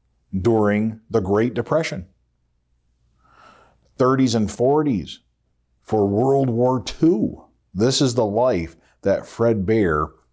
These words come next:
would have led. Interesting. And we know this just based on the numbers, based on his age.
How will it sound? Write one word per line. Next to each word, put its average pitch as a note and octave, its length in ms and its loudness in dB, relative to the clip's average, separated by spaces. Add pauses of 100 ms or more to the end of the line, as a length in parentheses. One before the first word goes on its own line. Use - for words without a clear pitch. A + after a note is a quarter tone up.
would F#2+ 220 0
have D#2+ 380 -2 (140)
led. D#2 400 -4 (560)
Interesting. D#2+ 520 -2
And F#2+ 160 -4
we A#2 120 2
know D3 240 2
this E2 220 -2
just E2+ 220 -6
based F#2+ 300 -2
on D#2+ 300 -4
the D#2 80 -6
numbers, D#2 380 -6
based F2+ 340 -6
on D#2+ 140 -2
his E2+ 200 -12
age. C#2+ 400 -14